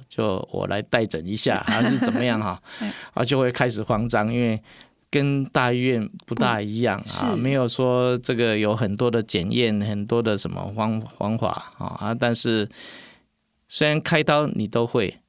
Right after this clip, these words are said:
Speaker 2: 嗯。
Speaker 1: 但是如果再没有足够的那些人力，譬如说都是，呃，要自己麻醉吗？
Speaker 2: 嘿。
Speaker 1: 哦，还是说要怎么样？所以其实有压力的。
Speaker 2: 对。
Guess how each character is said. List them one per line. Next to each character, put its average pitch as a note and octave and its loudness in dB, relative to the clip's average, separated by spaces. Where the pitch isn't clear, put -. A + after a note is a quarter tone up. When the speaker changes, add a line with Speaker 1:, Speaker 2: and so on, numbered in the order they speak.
Speaker 2:
嗯。 F#3+ -2
Speaker 1:
但 D#3+ 2
是 D3 2
如 C#3 0
果 A#2+ 2
再 C3 2
没 A#2+ 2
有 A2+ 2
足 A#2+ -4
够 A#2+ 2
的 G2 0
那 A2 -2
些 G#2 0
人 G2 -2
力， G2+ 0
譬 A2+ -2
如 A2+ 0
说 A2 0
都 A#2 0
是， - -2
呃， G#2 0
要 C#3 2
自 C#3 0
己 A#2+ 0
麻 G2+ -2
醉 A2 2
吗？ G2 -4
Speaker 2:
嘿。 - -10
Speaker 1:
哦， F3 0
还 B2 0
是 B2 2
说 B2 2
要 A#2+ 4
怎 - -6
么 A2 -2
样？ G#2+ 2
所 - 0
以 C#3 2
其 B2 -2
实 C#3 2
有 G#2 2
压 G2+ 2
力 G2+ 0
的。 - -10
Speaker 2:
对。 F#3+ -4